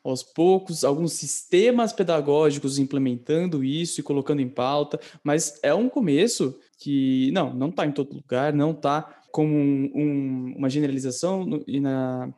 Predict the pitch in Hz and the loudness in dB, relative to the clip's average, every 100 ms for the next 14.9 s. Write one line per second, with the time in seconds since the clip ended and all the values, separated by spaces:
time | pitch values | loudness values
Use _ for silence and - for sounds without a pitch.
0 | - 131 127 131 123 143 151 170 190 185 | -8 -6 0 0 2 -4 -4 -2 0 -2
1 | - _ _ _ - 127 127 131 123 123 | -6 _ _ _ -10 -2 0 0 -2 0
2 | 131 160 185 _ - 131 - - - 160 | 0 -2 -6 _ -10 -8 -6 -6 -2 0
3 | 165 - 202 220 262 262 - 175 220 247 | 2 4 4 4 2 0 -2 2 2 2
4 | 277 185 - 147 208 240 226 214 202 185 | 2 0 0 0 2 4 4 4 2 0
5 | 180 175 151 151 147 143 185 165 180 185 | 0 0 0 -2 -2 0 0 0 -2 -4
6 | 165 156 165 185 - 165 170 302 302 127 | -4 -2 -2 -4 -2 -4 -4 -6 -6 -6
7 | - _ _ - 139 160 170 202 185 170 | -8 _ _ -2 2 2 2 2 2 2
8 | 220 247 - 302 294 _ _ - 170 185 | 4 2 0 -2 -6 _ _ -12 -8 -2
9 | 196 175 165 185 196 196 226 165 127 - | 0 2 2 2 0 0 0 -2 -4 -10
10 | - 139 247 - - 131 139 135 147 - | -4 -4 -4 -10 -6 -2 0 0 -2 -4
11 | 156 160 170 185 247 - 135 127 147 123 | -4 -4 -2 0 0 0 -4 -4 -6 -6
12 | 127 135 139 147 143 147 202 269 269 262 | -2 -4 -2 -2 -2 -2 0 2 0 0
13 | 170 170 180 180 202 226 240 143 131 - | -4 -2 -4 -2 0 0 2 0 0 -6
14 | 135 123 131 131 131 135 160 226 262 | -8 -6 -6 -4 -4 -4 -2 0 0